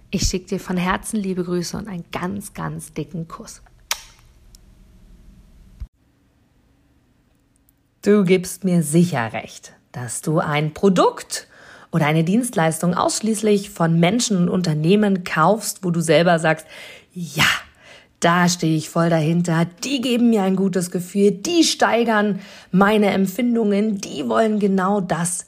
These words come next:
was ich auch will.“ Von daher, denke zurück an deine Anfänge und schaue, dass du mit einem Interview, mit einem Powerbank-Interview für dich und dein Unternehmen alles rausholst. Denn du, ich,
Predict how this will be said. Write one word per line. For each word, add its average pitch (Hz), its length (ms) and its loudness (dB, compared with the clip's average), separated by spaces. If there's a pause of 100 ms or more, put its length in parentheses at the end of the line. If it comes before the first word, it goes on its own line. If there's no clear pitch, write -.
was - 380 -6
ich 160 360 -2
auch 139 300 -6
will.“ - 180 -12 (800)
Von 139 180 -8
daher, 143 420 2 (520)
denke 220 260 2
zurück 196 460 -2 (200)
an 208 120 -2
deine 190 320 2
Anfänge 151 600 -10 (200)
und 135 180 -10
schaue, 165 460 0 (300)
dass 180 160 -2
du 220 80 4
mit 247 200 4
einem 240 320 0 (100)
Interview, 277 480 2
mit 156 200 -2
einem 240 340 -2 (180)
Powerbank-Interview 208 1400 0
für 180 200 -4
dich 233 420 -4 (380)
und 294 300 2
dein 208 220 2
Unternehmen 160 720 -2 (280)
alles 156 460 -4
rausholst. - 580 -6
Denn 165 320 2 (260)
du, 254 460 2 (220)
ich, 262 340 -2